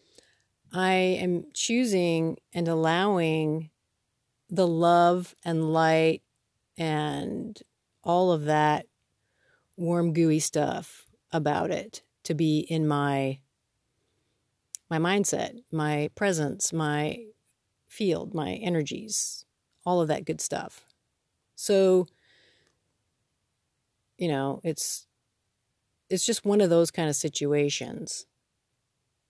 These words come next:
Now, I, I know that Christmas is a,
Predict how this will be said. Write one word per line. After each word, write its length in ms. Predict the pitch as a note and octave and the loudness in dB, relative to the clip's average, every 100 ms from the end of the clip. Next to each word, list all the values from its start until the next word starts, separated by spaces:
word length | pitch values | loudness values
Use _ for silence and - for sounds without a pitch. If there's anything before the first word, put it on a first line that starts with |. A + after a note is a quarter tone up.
| _ _ _ _ _ _ _ _ - | _ _ _ _ _ _ _ _ -4
Now, 300 | F#3 F3+ F3 | 0 2 2
I, 600 | F#3 G3+ G3+ G#3 G#3+ G3+ - _ _ _ _ _ _ _ _ _ _ _ _ - - _ _ _ _ _ _ _ _ _ _ _ _ _ _ _ - | 4 6 8 8 6 4 -6 _ _ _ _ _ _ _ _ _ _ _ _ -14 -14 _ _ _ _ _ _ _ _ _ _ _ _ _ _ _ 0
I 120 | G3+ | 4
know 180 | G#3+ A#3 | 6 6
that 140 | A3 | 4
Christmas 460 | - G#3 G#3+ G3+ - | 4 2 4 2 0
is 440 | - E3+ E3 D#3 - | 0 2 4 0 -2
a, 640 | E3 D#3 D3+ D3+ D3 C#3+ | 2 4 4 2 0 -2